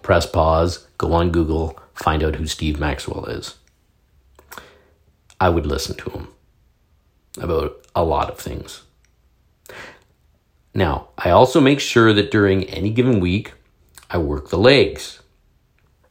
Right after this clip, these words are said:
A martial, martial arts teacher I had years ago told me to never forget to keep the legs strong.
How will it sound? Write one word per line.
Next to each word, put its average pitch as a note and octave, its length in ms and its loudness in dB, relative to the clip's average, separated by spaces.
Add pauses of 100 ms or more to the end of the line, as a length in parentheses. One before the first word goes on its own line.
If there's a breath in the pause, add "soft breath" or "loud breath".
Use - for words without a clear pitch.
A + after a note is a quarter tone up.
(220)
A - 60 4
martial, A2+ 540 6
martial G#2 340 4
arts G#2+ 160 4
teacher G2 340 -2
I E2+ 100 4
had F2+ 220 4
years F#2 260 0
ago D2+ 220 -2
told G2 260 0
me F#2+ 260 0 (120)
to - 140 -4
never G2+ 720 2
forget D#2+ 760 -2
to - 80 -10
keep D#2 320 -8
the D2+ 100 -4
legs D2 320 -4
strong. C#2 520 -6